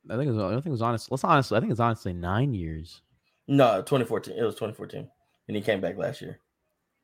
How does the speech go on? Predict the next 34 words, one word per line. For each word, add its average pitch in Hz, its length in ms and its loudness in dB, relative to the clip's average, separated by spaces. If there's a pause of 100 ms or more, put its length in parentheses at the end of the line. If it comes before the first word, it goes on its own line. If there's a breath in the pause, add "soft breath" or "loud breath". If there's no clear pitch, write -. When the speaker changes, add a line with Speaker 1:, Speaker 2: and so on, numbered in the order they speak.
(140)
Speaker 1:
No, 175 120 12
when 139 160 10
he 139 100 8
has 127 340 6
last 117 380 8
hel-, 107 240 4
held 110 220 2
the 95 60 -6
belt. 87 360 0 (480)
Speaker 2:
When 117 120 -2
he 120 40 2
last 117 160 6
held 113 140 2
the 110 40 -4
belt, 120 320 2
it 101 60 -2
was 104 120 -6
probably - 2250 -4
about - 400 -2 (640)
eight. 147 340 4 (840)
It 127 40 0
was 131 140 2
like, 120 200 2
it 113 60 2
was 147 180 4
before 123 360 2
he 110 60 2
left. 107 280 4 (1400)
Remember, 135 140 4
he 160 60 6
left 151 200 12
as 113 60 0
the 101 60 -10
champ. 110 300 -2